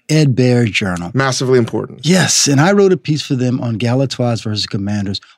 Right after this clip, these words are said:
Speaker 1: which taught me the difference between those restaurants. Galatoire's menu has hardly changed in a hundred years. If you want the classic dishes that your great-grandfather would have gotten there,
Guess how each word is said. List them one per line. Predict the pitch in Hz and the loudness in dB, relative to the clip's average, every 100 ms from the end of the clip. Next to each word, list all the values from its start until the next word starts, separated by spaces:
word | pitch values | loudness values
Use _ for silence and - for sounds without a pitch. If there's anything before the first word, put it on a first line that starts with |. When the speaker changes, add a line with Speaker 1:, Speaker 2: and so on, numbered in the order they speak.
| - | -6
Speaker 1:
which | 117 - | -6 -4
taught | - 135 127 | -2 -2 -2
me | 107 117 | -2 -2
the | 101 | -2
difference | 95 107 98 92 | -6 -8 -8 -10
between | - - 104 | -12 -8 -6
those | 98 95 | -6 -8
restaurants. | 95 98 - - - 143 - _ _ _ - - _ - | -6 -8 -10 -14 -14 -14 -18 _ _ _ -20 -20 _ -4
Galatoire's | 143 175 190 - 151 147 127 | 0 0 -2 -4 -2 -2 -2
menu | 120 120 117 117 - _ | 0 0 -2 -6 -10 _
has | 110 | -10
hardly | - 131 147 135 123 | -2 0 0 0 -2
changed | - 113 110 104 | -2 -2 -2 -4
in | |
a | 101 | -4
hundred | 104 95 92 | -4 -6 -8
years. | - 98 - - - _ _ _ _ | -10 -12 -16 -20 -20 _ _ _ _
If | - | -6
you | 117 | -2
want | 120 | -2
the | 110 | -6
classic | - 139 160 - 160 | -8 -2 -2 -2 -4
dishes | 113 123 - 110 - - - | -2 -4 -4 -8 -12 -14 -10
that | 110 - | -6 -4
your | 104 | -4
great-grandfather | - 160 190 - 123 113 101 113 110 101 | 0 0 0 -4 -6 -4 -8 -10 -8 -8
would | 98 | -10
have | 95 | -8
gotten | 101 98 110 | -6 -6 -8
there, | 90 90 87 | -10 -10 -12